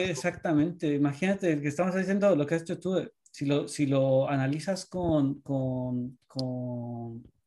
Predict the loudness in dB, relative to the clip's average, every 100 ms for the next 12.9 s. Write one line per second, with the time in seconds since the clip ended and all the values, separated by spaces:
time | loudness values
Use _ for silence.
0 | _ _ -2 0 0 2 2 2 -2 -2
1 | -2 -2 -2 -6 -2 0 0 0 0 0
2 | 0 -2 -6 _ _ _ _ _ _ _
3 | _ _ _ -18 -2 0 2 0 0 2
4 | 0 0 -2 -2 -2 -2 -8 -18 -18 -18
5 | -20 -16 -4 0 2 0 0 2 2 0
6 | -2 -4 -2 -2 0 0 0 0 0 -2
7 | -6 -10 0 2 2 2 2 2 -2 -10
8 | _ _ -10 -8 -2 -2 -2 -4 -4 -2
9 | -4 -6 -6 2 2 4 2 2 2 0
10 | -6 -6 -8 _ _ -4 0 0 -2 -4
11 | 0 2 4 2 0 -2 -2 -4 -8 _
12 | _ _ _ -4 -4 -6 -14 -14 -12